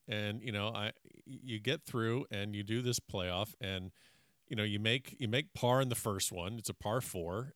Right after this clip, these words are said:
and, like, what do you do for the next hour? And then you had to do this, like, three,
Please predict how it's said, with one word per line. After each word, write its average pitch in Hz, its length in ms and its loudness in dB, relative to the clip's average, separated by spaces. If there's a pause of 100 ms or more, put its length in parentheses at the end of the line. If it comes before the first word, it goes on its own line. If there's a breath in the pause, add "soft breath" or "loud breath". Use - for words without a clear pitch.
(100)
and, 110 440 0 (640)
like, 107 180 -2 (100)
what 107 340 0
do 220 40 -6
you 202 140 0
do 123 220 4
for 151 140 -4
the 120 80 -2
next 110 280 -2 (120)
hour? 123 300 2
And 98 120 -2
then 160 120 0
you 175 60 4
had 156 80 2
to 131 60 4
do 113 280 4
this, - 240 4
like, 101 180 0
three, - 420 -2